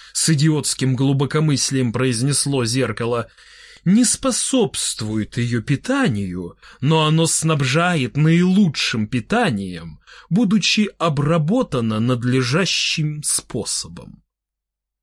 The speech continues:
Я выключил свет и улегся. На полу было жестко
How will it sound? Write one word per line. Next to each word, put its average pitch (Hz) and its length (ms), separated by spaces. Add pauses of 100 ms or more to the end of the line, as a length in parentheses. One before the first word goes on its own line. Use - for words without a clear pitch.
(760)
Я 107 160
выключил 110 600
свет 117 380
и 113 40
улегся. 113 680 (880)
На 117 160
полу 110 240
было 107 220
жестко 113 540